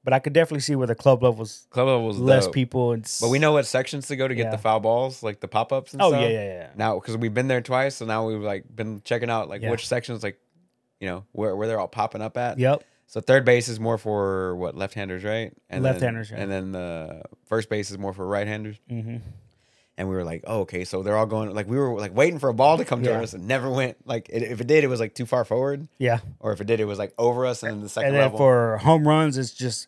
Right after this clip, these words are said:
Speaker 1: anywhere in the Crawford boxes.
Speaker 2: Yeah, in the Crawford.
Speaker 1: 'Cause that's where they aim. That's literally where every, that's where everyone wants to hit a home run.
Speaker 2: Yeah.
Speaker 1: In the Crawford boxes, because it's one of the shortest distances in the stadium. So
Speaker 2: Mm-hmm.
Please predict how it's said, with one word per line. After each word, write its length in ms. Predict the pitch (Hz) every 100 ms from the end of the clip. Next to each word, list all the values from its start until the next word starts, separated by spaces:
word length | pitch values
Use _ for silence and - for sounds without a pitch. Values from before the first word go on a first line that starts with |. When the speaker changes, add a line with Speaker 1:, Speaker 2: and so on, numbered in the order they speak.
| _
Speaker 1:
anywhere 300 | 147 147 139
in 80 | 120
the 80 | 110
Crawford 360 | 127 113 117
boxes. 360 | 110 110 - 110
Speaker 2:
Yeah, 100 | 101
in 80 | 92
the 80 |
Crawford. 320 | - 95 - 104
Speaker 1:
'Cause 80 |
that's 240 | 135 143 -
where 180 | 147 127
they 220 | 117 110
aim. 340 | 131 120 113 107
That's 320 | 131 131 -
literally 320 | 139 143 127
where 220 | 117 120
every, 260 | 117 113 117 -
that's 200 | 123 123
where 180 | 131 120
everyone 240 | 113 117 117
wants 160 | 110
to 40 | 107
hit 120 | 107
a 40 |
home 200 | 110 107
run. 160 | 107 107
Speaker 2:
Yeah. 280 | 107 90 - -
Speaker 1:
In 140 | 139
the 80 | 139
Crawford 440 | - 123 120 123 113
boxes, 480 | 113 113 117 110
because 340 | - 110 120 110
it's 360 | 110 - - - _ _ _
one 140 | 139
of 120 | 135 120
the 80 |
shortest 440 | 120 - 147 135 -
distances 600 | 139 127 127 113 120 - _
in 200 | 156 139
the 140 | 123 113
stadium. 640 | - 131 127 131 131 127
So 160 | - 101
Speaker 2:
Mm-hmm. 200 | 101